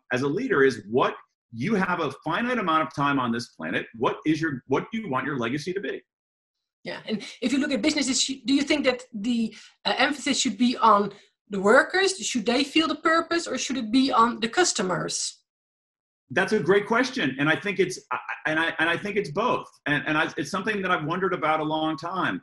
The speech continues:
Speaker 1: um, and I don't have a good answer for you. Uh, I, I think that it's both. I do think that, I do think that there is something right and just about taking care of customers. Uh, I also think there is something right and just about treating employees well.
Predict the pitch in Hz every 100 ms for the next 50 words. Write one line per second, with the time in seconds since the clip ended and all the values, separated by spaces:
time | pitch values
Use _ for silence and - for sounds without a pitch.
0 | - 120 120 117 117 131 135 151 185 190
1 | 185 175 180 208 208 143 104 82 65 -
2 | _ _ _ _ 113 120 131 135 - 131
3 | 175 175 175 - 208 170 131 131 123 165
4 | 185 - 180 139 151 151 147 185 190 185
5 | 185 165 160 156 160 143 135 117 135 160
6 | 143 143 123 175 165 - 131 131 131 135
7 | 143 143 139 143 - 190 - 95 123 -
8 | - _ _ _ 117 123 131 139 151 170
9 | 151 165 151 147 156 139 139 127 113 135
10 | 160 139 139 127 180 170 - 131 - 139
11 | 143 143 143 160 160 175 113 92